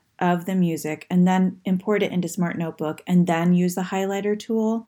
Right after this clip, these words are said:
in Smart Notebook, but you don't have to do that. You can just circle the music right on a P D F or highlight right on a P D F, or you could be on any website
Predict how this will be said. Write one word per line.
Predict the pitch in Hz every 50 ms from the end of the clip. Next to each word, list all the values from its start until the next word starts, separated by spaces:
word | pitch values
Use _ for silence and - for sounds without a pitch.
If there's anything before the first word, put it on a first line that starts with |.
| _ _ _
in | - 220 214
Smart | 214 214 233 226 220
Notebook, | 214 226 226 220 226 226 226 - _
but | 180 160 -
you | 175
don't | 185 214 214
have | 208 190 180 180
to | - 151
do | 147 - 170 180 175
that. | 156 151 - - - _
You | 180 170 180 185
can | 185 - 208 196 180 175 165 - - _ _ _ _
just | - 185 180 180 -
circle | - - - - - 190 180 185 185 180
the | 175 175
music | 170 165 170 165 175 170 - 156
right | 156 165 165 170
on | 170 165 160
a | 156
P | - - - 170 165
D | 160 151 151
F | 147 151 147 156 170 -
or | 143 147
highlight | 147 - 147 156 156 156 160 156 -
right | 170 165 170
on | 175 175 170 180
a | 180
P | - - 190
D | 185 190
F, | 196 190 185 - -
or | - 262 294 285 233 202 190 - _
you | - 214 233
could | 247 277 220
be | 214 208 202
on | 185 180 170 175 - _ -
any | 196 202 208 190 180
website | 175 175 180 208 208 214 - - 147 156 147 - -